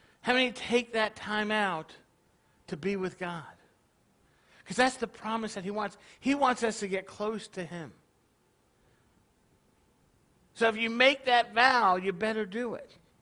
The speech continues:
'Cause he is watching. And he will take notes. And the day of judgment is just right around the corner. We'll be here before you know it, Yom Kippur, right?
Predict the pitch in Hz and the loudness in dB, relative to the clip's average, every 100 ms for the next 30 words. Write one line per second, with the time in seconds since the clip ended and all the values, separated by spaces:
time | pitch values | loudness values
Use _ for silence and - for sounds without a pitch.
0 | _ _ _ _ _ _ _ - 185 220 | _ _ _ _ _ _ _ -2 -2 0
1 | 240 233 240 196 220 240 - - 92 _ | 0 4 2 2 -2 -2 -6 -14 -16 _
2 | _ _ _ _ _ _ _ _ _ _ | _ _ _ _ _ _ _ _ _ _
3 | _ _ - 185 185 233 214 247 240 226 | _ _ -8 -4 -2 0 2 2 2 0
4 | 214 202 240 208 - - - - _ _ | -2 -2 -2 -2 -8 -20 -20 -20 _ _
5 | _ _ _ _ _ _ - 190 190 226 | _ _ _ _ _ _ -2 2 4 6
6 | 247 226 180 226 233 196 202 202 180 226 | 4 4 0 0 0 -2 -4 -4 -6 -4
7 | 233 214 220 226 226 220 220 247 240 147 | -2 4 6 6 4 2 0 0 0 -4
8 | - _ _ _ _ - 170 190 214 226 | -10 _ _ _ _ -6 -2 0 4 4
9 | 220 226 233 233 240 240 170 180 220 220 | 4 4 4 6 4 4 4 0 -2 -4
10 | 214 240 240 151 156 214 240 | -2 2 2 2 2 2 0